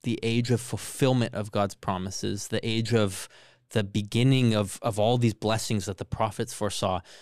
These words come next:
that that could explain why there's not fasting talked about?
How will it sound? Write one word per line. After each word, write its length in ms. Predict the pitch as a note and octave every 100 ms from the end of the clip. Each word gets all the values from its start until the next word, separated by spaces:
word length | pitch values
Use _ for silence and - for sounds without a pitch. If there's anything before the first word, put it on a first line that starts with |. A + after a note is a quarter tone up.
| - -
that 200 | B2+ - _ _ _ -
that 260 | A2 G#2+ -
could 140 | -
explain 600 | A2+ - - F#2 G2 A#2+
why 220 | G2+ F#2+
there's 640 | G2 G2+ F#2+ G2 - - - _ _ _ _ _ _ _ _
not 240 | G2 F#2+ -
fasting 480 | - F#2 - C3 B2
talked 320 | B2 A#2+ -
about? 240 | C3+ D#3+